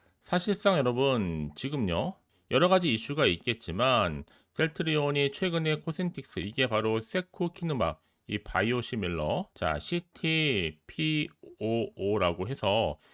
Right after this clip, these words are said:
이 글로벌 임상 삼상을 진행하기 위한 미국의 식품의약국 에프디에이죠.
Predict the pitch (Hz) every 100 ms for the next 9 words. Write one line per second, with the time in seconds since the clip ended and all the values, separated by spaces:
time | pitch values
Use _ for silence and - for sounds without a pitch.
0 | _ - 98 - 139 160 151 151 147 90
1 | 123 123 87 76 _ _ _ - 151 165
2 | 160 160 151 151 - 113 123 113 - 101
3 | 82 135 101 76 _ _ - 107 127 131
4 | 135 135 - - 156 107 104 - 85 104
5 | 92 85 85 160 175